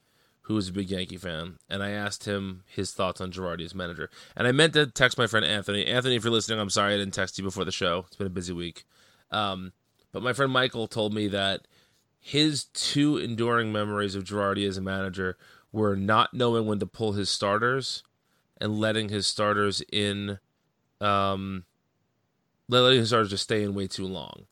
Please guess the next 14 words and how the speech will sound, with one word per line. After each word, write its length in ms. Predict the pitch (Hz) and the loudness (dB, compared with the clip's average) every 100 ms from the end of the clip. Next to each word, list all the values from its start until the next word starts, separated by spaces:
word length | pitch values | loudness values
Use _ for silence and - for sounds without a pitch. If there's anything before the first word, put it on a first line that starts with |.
| _ _ _ _ _ _ _ | _ _ _ _ _ _ _
And 180 | 127 123 | -6 -2
that's 300 | 151 175 - | 0 0 0
a 60 | 135 | -2
bad 500 | 95 120 120 127 113 | 0 2 4 4 2
thing 560 | - 98 92 87 95 - _ _ _ _ _ | 0 0 0 -4 -10 -16 _ _ _ _ _
for 260 | - 107 101 | -8 0 2
a 60 | |
manager 640 | 98 95 92 95 92 92 - _ _ _ _ | 4 2 2 0 0 0 -4 _ _ _ _
but 140 | 117 113 | 0 2
that's 200 | 123 - | 0 2
not 280 | 113 117 117 | 2 2 2
as 100 | 95 | 0
bad 320 | 107 107 107 | 0 2 0
as 140 | 101 | -2